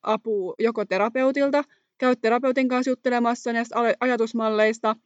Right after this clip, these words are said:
tai keskustele sun esimiehen kanssa siitä, että tarviiko jotain kehittää, miten sun työ onnistuu, kysy palautetta, koska se voi olla, että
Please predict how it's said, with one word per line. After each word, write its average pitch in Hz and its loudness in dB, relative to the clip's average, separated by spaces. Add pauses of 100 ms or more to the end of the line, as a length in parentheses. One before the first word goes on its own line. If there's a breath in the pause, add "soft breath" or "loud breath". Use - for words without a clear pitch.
(380)
tai 240 4
keskustele 285 0
sun 247 -4
esimiehen 254 0
kanssa 208 -4
siitä, 226 0 (420)
että 226 0
tarviiko 285 2
jotain 214 2
kehittää, 233 -2 (440)
miten 269 2
sun 220 0 (100)
työ 240 4
onnistuu, 240 2 (240)
kysy 285 2
palautetta, 226 0 (600)
koska 233 0
se 269 2
voi 285 6
olla, 285 4
että 247 -2